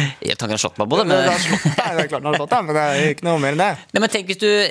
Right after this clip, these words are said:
Speaker 1: den dagen vi eventuelt, eh, noen av oss får demens, da.
Speaker 2: Ja.
Speaker 1: Og så sitter vi bare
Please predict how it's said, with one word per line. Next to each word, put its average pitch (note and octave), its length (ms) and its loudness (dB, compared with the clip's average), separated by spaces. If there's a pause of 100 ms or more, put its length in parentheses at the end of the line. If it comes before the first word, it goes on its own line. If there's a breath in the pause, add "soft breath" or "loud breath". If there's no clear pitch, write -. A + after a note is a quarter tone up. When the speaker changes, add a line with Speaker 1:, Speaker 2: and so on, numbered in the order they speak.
(180)
Speaker 1:
den F3+ 80 0
dagen D#3+ 180 -2
vi D#3+ 120 0
eventuelt, C3+ 460 -4
eh, C#3 280 2
noen A#2+ 160 0
av A#2+ 80 -6
oss - 80 -16
får A2 240 -2
demens, D#3+ 360 -2
da. E3 120 -2 (160)
Speaker 2:
Ja. E3+ 200 0 (500)
Speaker 1:
Og F3 80 0
så F3 180 0 (800)
sitter D#3 300 -4
vi E3+ 80 -2
bare D#3 100 0